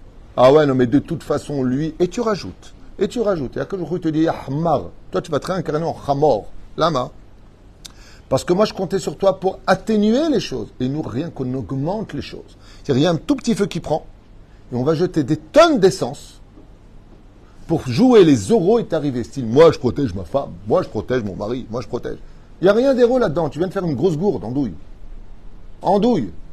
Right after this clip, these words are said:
Il y a marqué d'Aaron, Oev Shalom, Verodev Shalom. Et qu'est-ce qu'il faisait Bilam ? Mes sarcères, Voev les sarcères.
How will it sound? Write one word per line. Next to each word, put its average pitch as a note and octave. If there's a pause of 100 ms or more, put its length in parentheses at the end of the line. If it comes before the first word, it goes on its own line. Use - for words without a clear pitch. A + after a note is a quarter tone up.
(200)
Il -
y -
a C#3+
marqué G3+
d'Aaron, G3+
Oev G3+
Shalom, A3
Verodev G#3
Shalom. A3 (1040)
Et C#3
qu'est-ce A3+
qu'il A#3+
faisait G3+
Bilam ? F#3+ (580)
Mes D3+
sarcères, G#3
Voev B3
les B3+
sarcères. -